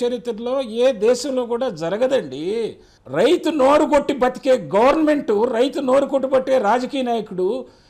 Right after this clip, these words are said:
చరిత్రలో ఇతనే. రైతును పట్టించుకోకుండా, "అరే పోలవరం రైతు ప-, ప్రాజెక్ట్ అయ్యా బాబు" అంటే చెప్తే అసలు దాన్నేం పట్టించుకోకుండా, దాన్ని గురించి ఆలోచన చేయకుండా, కాస్ట్ ఓవర్ రన్ అవుతుందని చెప్పేసి పట్టించుకోకుండా,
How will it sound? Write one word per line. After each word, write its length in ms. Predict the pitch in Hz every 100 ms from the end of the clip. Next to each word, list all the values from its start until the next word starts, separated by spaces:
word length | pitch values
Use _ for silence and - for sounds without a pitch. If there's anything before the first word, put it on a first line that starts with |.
| _ 247
చరిత్రలో 440 | 262 - 320 349
ఇతనే. 560 | 302 254 339 359 269 - - _ 135
రైతును 400 | 147 285 349 370
పట్టించుకోకుండా, 720 | 359 320 330 320 311 302 285 294
"అరే 180 | 269 320
పోలవరం 960 | 320 196 226 285 330 311 320 330 302
రైతు 320 | 240 277 359 311
ప-, 300 | 311 311 247
ప్రాజెక్ట్ 440 | 277 269 269 269
అయ్యా 240 | 240 233
బాబు" 320 | 254 220 254 277
అంటే 380 | 269 226 220 214
చెప్తే 600 | 185 - 214 147 170 214 - _ _ -
అసలు 180 | 233 269
దాన్నేం 580 | 156 160 220 277 302 311
పట్టించుకోకుండా, 1040 | 269 254 - 190 160 131 110 117 135 175 - _ _ 151
దాన్ని 380 | 196 254 262 - - 160
గురించి 360 | 208 311 - 269
ఆలోచన 560 | 160 208 330 330 285 -
చేయకుండా, 680 | 180 - 143 131 139 175 202 - _
కాస్ట్ 380 | 170 214 285 -
ఓవర్ 260 | 302 285 269
రన్ 180 | 262 262
అవుతుందని 400 | 262 262 269 247
చెప్పేసి 540 | 254 247 247 - 254
పట్టించుకోకుండా, 1160 | - - 147 247 - - 240 214 156 123 135